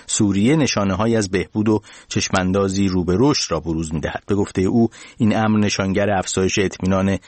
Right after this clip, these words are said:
مصرف کننده و سرمایه‌گذار در رژیم جدید سوریه، ادغام تدریجی سوریه با اقتصاد منطقه‌ای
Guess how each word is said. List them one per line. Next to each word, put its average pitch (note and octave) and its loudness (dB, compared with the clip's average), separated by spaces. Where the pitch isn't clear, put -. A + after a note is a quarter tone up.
مصرف G2 -2
کننده F#2 0
و C3+ 2
سرمایه‌گذار F#2+ -2
در F2+ -2
رژیم F2 -2
جدید E2 -2
سوریه، F2+ 0
ادغام G2 0
تدریجی F2+ -2
سوریه F#2 0
با F2 0
اقتصاد F2+ -2
منطقه‌ای F2+ 0